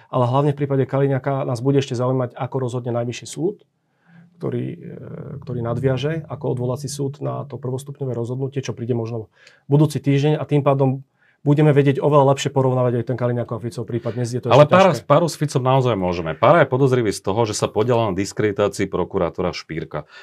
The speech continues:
Speaker 2: Robert Fico, Robert Kaliňák sú podozriví z toho, že diskreditovali politických oponentov na základe informácií, na ktoré nemali nárok. Podobne ako Para nemal nárok na nejaký typ informácií, ktoré mu dodával Peter Hráško, šéf naka. To je, že,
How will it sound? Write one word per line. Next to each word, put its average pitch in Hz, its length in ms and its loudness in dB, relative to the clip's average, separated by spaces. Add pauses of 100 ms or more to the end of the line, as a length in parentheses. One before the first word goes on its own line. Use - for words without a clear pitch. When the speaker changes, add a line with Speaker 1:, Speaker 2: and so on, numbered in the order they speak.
(140)
Speaker 2:
Robert 139 320 4
Fico, - 320 -6
Robert 98 320 0
Kaliňák 104 400 0
sú - 160 -14
podozriví 92 480 -4
z - 80 -16
toho, 101 400 -4
že 110 240 -4
diskreditovali 98 640 -2
politických 98 480 -6
oponentov 127 480 0
na 117 160 4
základe 160 320 2
informácií, 120 640 -2
na 107 80 0
ktoré 117 240 -2
nemali 110 240 -2
nárok. 95 320 0 (160)
Podobne 123 320 4
ako 113 240 -4
Para 127 320 6
nemal 110 320 2
nárok 104 320 4
na 98 160 -2
nejaký 98 240 -4
typ 95 240 -6
informácií, 113 560 -2 (240)
ktoré 117 240 4
mu 117 80 2
dodával 104 480 4
Peter 101 320 0
Hráško, 110 320 0
šéf 92 240 -4
naka. 95 240 -4 (400)
To 98 80 0
je, 95 160 2
že, 90 80 0